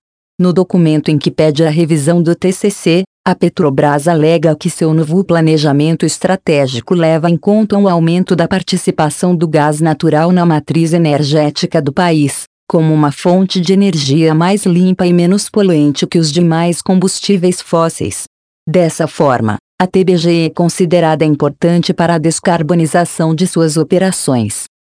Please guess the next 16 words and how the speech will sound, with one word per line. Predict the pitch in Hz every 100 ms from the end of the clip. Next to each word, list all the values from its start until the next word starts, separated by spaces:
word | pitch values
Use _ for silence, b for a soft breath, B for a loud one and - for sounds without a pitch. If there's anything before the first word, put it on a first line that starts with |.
| _ -
Além | 185 170 180
disso, | 165 156 196 190 - 131 - -
a | 175
estatal | 170 - 185 - 160 180
aponta | 185 175 180 180
que | 170 135
a |
subsidiária | 131 156 143 - 185 143 160 156 160
lhe | 160
rende | 151 170 165 160
dividendos | 160 160 170 156 180 175 175 147
de | 185
forma | - 185 185
consistente | 180 180 175 139 131 151 135 135
e |
robusta, | 180 190 143 151 151 -